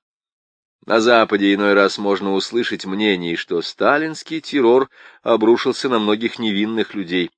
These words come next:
а это непростительно. Но в то же время помог обнаружить действительных шпионов, засланных враждебными государствами. Владислав Гомулка думает по-другому.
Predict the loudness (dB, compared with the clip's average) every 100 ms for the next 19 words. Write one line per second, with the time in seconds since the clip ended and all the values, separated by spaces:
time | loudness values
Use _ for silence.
0 | _ _ _ _ -2 0 0 -6 -6 -8
1 | -8 -12 -12 -10 -12 -14 _ _ _ _
2 | _ _ 0 0 2 4 4 4 0 0
3 | -2 -4 -12 _ _ _ _ -6 -2 0
4 | 0 -2 0 0 -2 -4 -6 -8 -10 -12
5 | -8 -6 -4 -4 0 0 0 -4 -12 -20
6 | -16 -2 2 4 2 -2 -8 -8 -2 -2
7 | -2 0 0 -2 -10 -12 -10 -10 -10 -14
8 | -20 -20 _ _ _ _ _ _ _ _
9 | _ _ _ _ _ -8 -4 -2 -2 2
10 | 2 4 2 2 2 0 -2 -2 0 -2
11 | -2 -4 -6 -6 -2 0 -2 -4